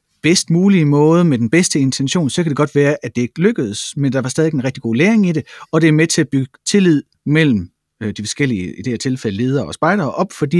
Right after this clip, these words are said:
vi kan se, at de gjorde det så godt, som de kunne. Så det er sådan en mangefacetteret lille fætter. Så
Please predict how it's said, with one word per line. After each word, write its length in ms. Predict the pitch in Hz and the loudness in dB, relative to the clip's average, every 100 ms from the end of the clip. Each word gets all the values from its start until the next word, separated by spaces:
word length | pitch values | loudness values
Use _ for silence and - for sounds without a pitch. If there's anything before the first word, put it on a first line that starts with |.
| 143 | 0
vi 60 | 120 | -2
kan 120 | 120 | -2
se, 220 | 175 170 | 2 0
at 60 | 131 | -2
de 60 | 110 | -6
gjorde 280 | 123 131 | -2 -2
det 100 | 135 | -2
så 100 | 120 | -4
godt, 160 | 117 123 | -4 -4
som 120 | - | -4
de 60 | 107 | -4
kunne. 320 | 110 107 117 _ _ _ _ _ _ _ _ _ - | -2 -2 -4 _ _ _ _ _ _ _ _ _ -10
Så 120 | 127 | -4
det 60 | 123 | -2
er 40 | |
sådan 200 | 120 190 | 2 2
en 120 | 143 _ - - _ - 143 | 2 _ -20 -20 _ -4 0
mangefacetteret 920 | 185 233 - 135 117 - 143 104 82 _ _ _ _ _ - | 2 2 0 -4 -4 -2 0 0 -6 _ _ _ _ _ -12
lille 320 | 123 135 147 | -8 -6 -6
fætter. 320 | - 135 78 - - - - - - - | -8 -8 -6 -8 -10 -12 -16 -20 -16 -6
Så 340 | - 196 | 0 2